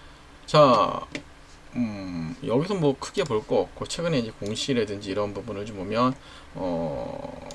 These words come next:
공시에서, 자, 최근에 이제 단일 판매 공급 계약을 체결했죠. 일본이랑, 그쵸? 이슈가 좀 있고. 자, 실적 내역을 좀 보니,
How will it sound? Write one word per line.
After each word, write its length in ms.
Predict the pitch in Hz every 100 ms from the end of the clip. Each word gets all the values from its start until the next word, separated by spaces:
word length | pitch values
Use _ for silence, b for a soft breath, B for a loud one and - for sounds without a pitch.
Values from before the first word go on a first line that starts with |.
| -
공시에서, 1500 | 101 110 104 - 113 107 - 113 107 110 107 107 107 104 101 98
자, 420 | - 92 87 92 92
최근에 380 | - 160 147
이제 320 | 113 104 151 202 b b -
단일 260 | - 139 180
판매 280 | 180 170
공급 340 | 147 120 127 131 - - -
계약을 340 | 123 117 110
체결했죠. 460 | - 165 185 - 85
일본이랑, 580 | 117 139 104 95 151 -
그쵸? 300 | - - 117 - -
이슈가 380 | 117 - - 110
좀 160 | 104 92
있고. 400 | - 104 180 247 - B B B B B B
자, 260 | - 160 120
실적 580 | - 240 - 226 202 165
내역을 360 | 117 113 123
좀 120 | 131 123
보니, 380 | 95 113 113